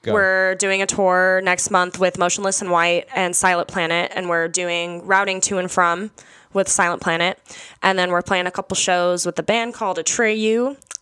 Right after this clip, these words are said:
Speaker 2: and, um, Eighteen
Speaker 1: Ooh,
Speaker 2: Visions.
Speaker 1: small.
Speaker 2: Yeah,
Speaker 1: Wow,
Speaker 2: and, um,
Speaker 1: what a fucking lineup.
Speaker 2: I know, in, uh, Arizona and L A, so we're doing those. Um, and then if you're from the Northwest, where we are from, we're playing a show, um, a record release show in Portland and Seattle in October.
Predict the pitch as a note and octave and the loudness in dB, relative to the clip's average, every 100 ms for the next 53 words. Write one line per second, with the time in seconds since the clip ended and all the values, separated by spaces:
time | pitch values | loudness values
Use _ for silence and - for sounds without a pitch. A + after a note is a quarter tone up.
0 | F3+ F3+ F3 F3 F3 - - F3+ E3+ - | 0 2 0 -2 -4 -4 0 -2 -2 -2
1 | G#3+ B3 G#3 F#3+ F3+ F3 F3+ F3+ B3+ C#4+ | -2 -2 -2 0 0 0 -2 0 -2 0
2 | - - - - - - G3 D#3+ A2 C#3 | -2 -4 -8 -18 -18 -4 2 2 2 0
3 | G#3+ G3+ F#3+ - - G3 F#3 F3+ D#3+ D#3 | 0 0 0 -2 2 2 2 0 -2 -4
4 | G3 E3+ F3+ F3 G3 F#3+ A2 E2 - F#3+ | -4 -4 -4 -4 -2 -2 -4 -4 0 0
5 | F#3+ A3+ E3 - G#3 F#3+ F#3 F#3 - F#3 | 2 2 0 0 0 2 2 0 2 4
6 | F3 E3+ E3 - G3+ G3+ G3 F#3+ G3+ G#3 | 4 2 0 0 0 0 2 2 2 0
7 | - F#3+ F3 - F#3 D#3+ F#3+ A3 G3+ F3 | -2 -2 -2 0 0 0 -2 -4 -2 -2
8 | F#3 F#3 E3 F#3 - - - - - - | -2 -2 0 0 -2 -8 -18 -16 -18 -2
9 | G3+ F#3+ F#3+ F#3+ G#3 G#3+ B3 B3 A#3 A#3+ | 2 2 2 0 0 2 4 4 2 0
10 | C4 A3+ A3 G3+ G#3 F#3+ F#3+ F#3+ F#3 F#3 | 0 0 0 2 2 4 2 2 0 0
11 | F3+ F3 F#3 - F#3+ F3 F3 F#3 F3+ - | 2 2 2 -2 0 2 2 2 0 0
12 | E3+ F3 F#3+ F3+ F#3 F3 E3+ - F3+ F3 | 0 2 0 -2 0 -2 -2 -2 0 2
13 | F3 F3 F3 F#3 E3+ F3 - F3+ F3+ F3 | 2 0 -2 0 0 -2 -2 -2 -2 -2
14 | F3 E3+ F#3 F3 F3 E3 F3 F3 F3 F3+ | -2 -2 -2 -4 -4 -4 -2 -4 -4 -2
15 | D#3+ D#3+ F3 E3+ E3+ - E3 D#3 D#3+ F#3+ | 0 0 -2 -2 -4 -2 -2 0 0 -2